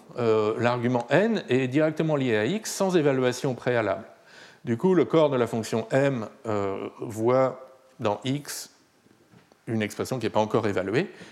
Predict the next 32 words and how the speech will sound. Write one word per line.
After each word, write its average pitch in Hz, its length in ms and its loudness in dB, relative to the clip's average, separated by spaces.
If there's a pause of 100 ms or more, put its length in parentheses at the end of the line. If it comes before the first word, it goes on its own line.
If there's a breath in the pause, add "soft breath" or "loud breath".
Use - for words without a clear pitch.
(100)
et 110 80 -8
quand 123 100 -2
il 110 60 0
y 107 40 4
a 101 40 2
besoin 127 340 2
de 127 60 -4
sa 107 160 -2
valeur, 101 500 0
eh 113 40 -8
bien, 107 140 -4
on 113 60 -4
va 110 100 2
la 101 120 2
réévaluer. 113 540 0 (560 loud breath)
Et 110 260 0
si 104 280 -4
on 98 100 -2
a 98 60 -2
besoin 101 300 -2
plusieurs 123 320 0
fois 120 180 0
de 107 40 -2
la 98 80 -2
valeur 95 200 -2
de 104 140 -2
x, 196 220 -4
on 131 40 -2
va 120 80 2
l'évaluer 113 420 2
plusieurs 107 340 -2
fois. - 180 -8